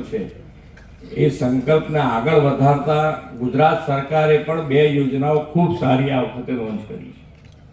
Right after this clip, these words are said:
નમો સરસ્વતી અને નમો લક્ષ્મી.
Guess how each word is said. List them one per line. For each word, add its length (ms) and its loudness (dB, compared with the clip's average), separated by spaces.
નમો 300 4
સરસ્વતી 800 2
અને 180 0
નમો 300 0
લક્ષ્મી. 600 -2